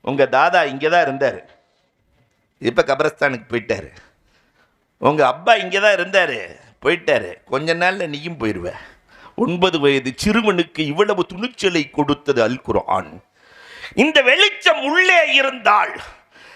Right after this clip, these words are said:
தவறுகள் தானாக அகலும், தானாக அகலும். ஹஜ்ஜாஜ் பதறி போயிட்டாரு. "தம்பி,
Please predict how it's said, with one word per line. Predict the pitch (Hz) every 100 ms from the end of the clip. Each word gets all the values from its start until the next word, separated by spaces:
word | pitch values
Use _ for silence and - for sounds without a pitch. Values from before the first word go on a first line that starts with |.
| _
தவறுகள் | - 262 359 370 330 302 240
தானாக | - 311 - - - 302
அகலும், | - 180 - - - - _ _
தானாக | - 269 320 277 214
அகலும். | - - - - _ _ _ _ _ _ _ _
ஹஜ்ஜாஜ் | - 147 175 233 214 175 -
பதறி | 196 214 262 294
போயிட்டாரு. | 220 190 139 135 101 92 _ _
"தம்பி, | 120 170 294